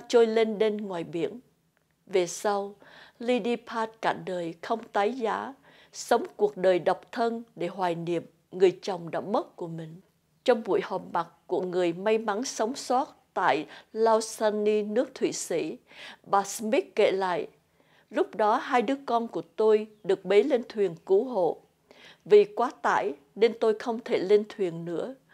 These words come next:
Một người phụ nữ ngồi trên thuyền cứu hộ khi ấy đã đứng dậy, rời khỏi chỗ ngồi, rồi đẩy tôi lên và hét lớn với tôi một câu, 'Ngồi đi,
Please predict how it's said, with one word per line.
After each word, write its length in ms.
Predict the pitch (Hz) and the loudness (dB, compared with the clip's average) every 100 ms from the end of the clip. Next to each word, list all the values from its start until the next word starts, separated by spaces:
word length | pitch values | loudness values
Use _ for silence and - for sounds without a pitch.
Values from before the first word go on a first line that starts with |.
| - - - 208 | -20 -20 -18 2
Một 180 | 214 | 4
người 200 | 196 208 | 8 8
phụ 320 | 208 - 202 196 | 6 6 2 4
nữ 340 | 196 185 220 - | 2 2 0 -2
ngồi 200 | 220 190 | -2 0
trên 200 | - 247 - | 0 -4 -2
thuyền 200 | 226 170 - | -2 -2 -2
cứu 160 | 214 277 | -2 -2
hộ 300 | 269 165 - | 0 0 0
khi 160 | 226 208 | -2 0
ấy 380 | 190 196 277 - | 0 -2 -4 -8
đã 120 | 175 | -6
đứng 360 | 160 196 254 | -2 -2 -2
dậy, 260 | 233 180 - - - - - | -4 -4 -6 -12 -20 -20 -2
rời 300 | 180 220 208 | 4 6 6
khỏi 280 | 247 185 - | 4 4 4
chỗ 140 | 233 202 | 0 0
ngồi, 440 | 208 196 185 180 180 _ _ - | -2 -2 0 -2 -8 _ _ -6
rồi 280 | - 202 | 6 6
đẩy 240 | 185 180 208 | 8 4 2
tôi 240 | - 240 | -2 -2
lên 360 | 214 214 208 214 _ | 0 0 -2 -6 _
và 160 | - 185 | -4 -4
hét 300 | 185 247 262 | -2 -6 -4
lớn 340 | 240 214 226 - _ | 2 2 2 -4 _
với 100 | 247 | -4
tôi 240 | 254 233 208 | 0 0 0
một 300 | 180 - - | -2 -6 -8
câu, 300 | 202 196 202 _ - - - | -8 -8 -12 _ -20 -20 -2
'Ngồi 240 | 196 202 | 6 8
đi, 380 | 175 220 226 220 | 8 4 2 0